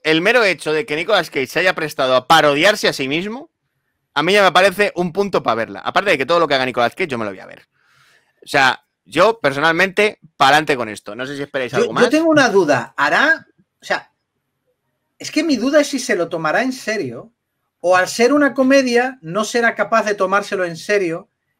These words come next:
Speaker 2: y estará sobreactuando. Porque nosotros, por desgracia, por lo que vimos hace dos semanas, sabemos que puede actuar calmadito, porque no,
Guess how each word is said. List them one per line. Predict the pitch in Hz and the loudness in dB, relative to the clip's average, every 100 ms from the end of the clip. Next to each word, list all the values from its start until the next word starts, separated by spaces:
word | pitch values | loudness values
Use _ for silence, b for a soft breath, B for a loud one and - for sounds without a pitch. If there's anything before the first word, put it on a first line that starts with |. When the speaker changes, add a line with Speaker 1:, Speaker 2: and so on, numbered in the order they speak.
| _ | _
Speaker 2:
y | 170 | -8
estará | 165 175 185 | 0 2 2
sobreactuando. | - 202 185 160 170 156 135 104 - _ _ _ _ _ - | 0 0 0 0 0 0 0 -10 -18 _ _ _ _ _ -10
Porque | 143 160 | -4 -2
nosotros, | 156 165 165 202 - _ | 2 0 2 -2 -2 _
por | 180 170 | 2 4
desgracia, | 156 143 175 202 202 | 2 2 0 2 0
por | 156 143 | 0 -4
lo | 135 | -4
que | 135 | -6
vimos | 165 170 139 | -4 -2 -2
hace | 151 147 | -2 -8
dos | 151 160 | -8 -6
semanas, | 170 180 165 180 b _ | -2 -2 -2 -8 b _
sabemos | 147 151 165 | -2 -2 -2
que | 180 | -4
puede | 156 170 | -2 -2
actuar | 185 - 151 170 170 _ _ - | -2 0 2 2 -2 _ _ -4
calmadito, | 151 143 147 226 151 107 _ _ _ _ | -2 0 -2 -2 -6 -12 _ _ _ _
porque | 127 127 | -8 -8
no, | 117 113 | -10 -10